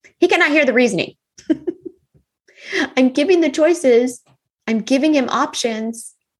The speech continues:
Right now, he is feeling so, <laughs> so stuck. Like, he's like, "I did this to him. I'm such a,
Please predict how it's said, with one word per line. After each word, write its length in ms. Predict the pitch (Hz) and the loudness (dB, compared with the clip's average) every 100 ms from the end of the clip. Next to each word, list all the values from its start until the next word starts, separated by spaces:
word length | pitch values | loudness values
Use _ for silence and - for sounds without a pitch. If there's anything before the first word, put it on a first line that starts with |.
| - | -8
Right 120 | 220 | -4
now, 140 | 233 214 | 0 2
he 140 | 214 | 2
is 140 | 180 - | 2 0
feeling 520 | 202 175 151 151 _ _ | 0 0 -2 -6 _ _
so, 800 | - - - 185 165 151 160 - _ _ _ _ _ - | -6 -2 2 2 4 2 0 -8 _ _ _ _ _ -2
<laughs> 800 | 285 262 349 - - - 427 294 | -2 0 -2 -4 -18 -6 0 0
so 140 | - 170 | 0 -4
stuck. 500 | - 240 233 233 - | 0 2 2 0 -4
Like, 140 | 180 | -2
he's 400 | 247 226 - - | 0 -2 -4 -4
like, 180 | 202 196 226 | -2 -2 2
"I 180 | 294 | 2
did 260 | 285 294 202 | 4 2 2
this 180 | 269 - | -2 0
to 180 | 277 233 | 0 2
him. 160 | 208 | 2
I'm 140 | 220 233 | 0 -4
such 320 | - 269 277 | -6 -8 0
a, 180 | 247 | 0